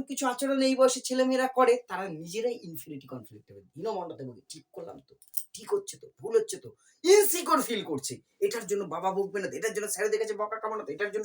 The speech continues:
সমাজের লোক আমাকে খারাপ ভাবছে না তো, আমার এই দৈহিক পরিবর্তনের জন্য অন্যরা কি ভাবছে, এইটা মাথায় কাজ করছে। অর্থাৎ সব কাজের মধ্যে একটা ইনসিকিউর ফিল, আমি এটা করছি, এটার জন্য বকা খাবো, এটা করলাম, তার জন্য ইয়ে করবো। অর্থাৎ একটা নিরাপত্তাহীনতা মনের দিক থেকে।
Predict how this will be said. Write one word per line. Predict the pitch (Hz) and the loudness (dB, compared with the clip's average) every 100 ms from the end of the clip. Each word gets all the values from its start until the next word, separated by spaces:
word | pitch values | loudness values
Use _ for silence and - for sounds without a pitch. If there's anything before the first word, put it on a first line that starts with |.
| - | 0
সমাজের | 214 214 220 | 4 6 6
লোক | 226 214 | 4 2
আমাকে | 226 226 | 0 0
খারাপ | 214 247 262 | 2 4 2
ভাবছে | 262 269 | 0 -2
না | 233 | -2
তো, | 131 - - - - | -4 -14 -20 -20 -4
আমার | 214 247 247 | 4 8 8
এই | 208 | 8
দৈহিক | 214 - | 4 4
পরিবর্তনের | 247 226 226 240 220 | -2 4 4 4 2
জন্য | 233 240 | 4 4
অন্যরা | 311 311 277 | 6 4 4
কি | 277 220 | 2 2
ভাবছে, | 220 - 131 - _ _ | 0 -6 -10 -14 _ _
এইটা | 330 381 381 330 302 | 8 8 8 4 4
মাথায় | 294 262 254 | 2 0 2
কাজ | 311 - | 0 2
করছে। | 208 240 | 2 2
অর্থাৎ | - - - | -4 -8 -2
সব | - - - | 4 4 4
কাজের | - 330 359 | 0 2 0
মধ্যে | 349 359 | 0 -2
একটা | - 349 | -2 0
ইনসিকিউর | 359 339 294 277 262 175 | 0 2 0 2 -2 0
ফিল, | 147 - _ - | -6 -8 _ 2
আমি | 269 285 | 4 6
এটা | 285 277 | 4 2
করছি, | 262 269 | 0 4
এটার | 269 262 | 4 4
জন্য | 262 226 | 4 4
বকা | 220 214 | 2 0
খাবো, | 202 214 _ _ - | 0 -2 _ _ 2
এটা | 330 - | 6 6
করলাম, | 294 277 269 | 6 6 6
তার | 240 269 262 | 6 6 4
জন্য | 247 247 220 226 | 4 4 4 4
ইয়ে | 226 202 | 4 4
করবো। | 214 208 - _ _ | 0 -2 -6 _ _
অর্থাৎ | 214 349 | -2 0
একটা | 359 269 160 | 2 0 6
নিরাপত্তাহীনতা | 269 339 285 285 - 214 208 - 156 135 147 | 8 8 6 2 0 -2 -2 0 0 2 4
মনের | 269 330 359 277 | 4 6 4 6
দিক | 269 - _ | 4 2 _
থেকে। | 156 - | -14 -10